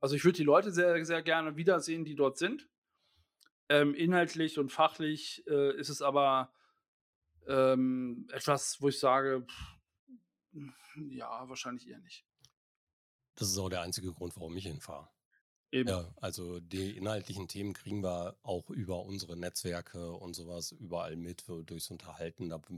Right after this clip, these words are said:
Speaker 2: müssen wir nicht unbedingt auf so eine Veranstaltung fahren.
Speaker 1: Ne.
Speaker 2: Das geht mir mit der Republika aber genauso. Ja, also, auf der Republika alles cool, s-, großartig. Ich habe mich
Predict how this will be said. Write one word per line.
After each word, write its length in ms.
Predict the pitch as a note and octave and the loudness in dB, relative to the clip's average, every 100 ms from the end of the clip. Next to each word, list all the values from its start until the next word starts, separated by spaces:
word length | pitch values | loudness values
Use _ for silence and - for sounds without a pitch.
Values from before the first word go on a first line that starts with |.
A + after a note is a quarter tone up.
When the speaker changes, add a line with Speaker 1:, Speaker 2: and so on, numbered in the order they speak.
| - F2+ | -14 -12
Speaker 2:
müssen 300 | E2+ - F2 | -10 -8 -8
wir 80 | |
nicht 180 | E2 - | -10 -10
unbedingt 320 | F#2 E2 F2 | -10 -6 -6
auf 100 | D#2+ | -4
so 100 | - D#2+ | -6 -8
eine 80 | |
Veranstaltung 580 | - D#2 E2 - D#2 D#2 | -8 -8 -6 -6 -6 -12
fahren. 260 | - D#2 D2+ - - - | -10 -10 -10 -18 -18 0
Speaker 1:
Ne. 120 | C#3+ - | 0 2
Speaker 2:
Das 140 | F2 | 0
geht 160 | G#2 G2 | -2 -2
mir 120 | F#2 | -4
mit 120 | F2+ | -4
der 100 | F#2+ | -8
Republika 520 | E2+ - F#2 G2+ F2+ | -10 -10 -12 -8 -6
aber 140 | E2+ E2 | -6 -8
genauso. 500 | D#2 D#2 E2 D#2 _ - | -10 -10 -12 -14 _ -8
Ja, 200 | E2+ E2 | -6 -6
also, 240 | F#2 E2+ | -8 -10
auf 100 | E2 | -10
der 160 | - F2 | -8 -10
Republika 600 | - F#2+ G2 G#2 F#2+ F2+ | -10 -12 -10 -6 -4 -4
alles 260 | F2 - - - | -6 -8 -8 -4
cool, 360 | G#2+ G#2 G2+ F2+ F#2 - | -2 -2 -4 -10 -14 -14
s-, 180 | - - D3 | -14 -12 -8
großartig. 640 | - G2+ - F#2+ F#2+ F2 - | -4 -2 -2 -4 -6 -12 -12
Ich 120 | - | -10
habe 120 | F#2+ | -10
mich 200 | F#2+ F2+ | -10 -14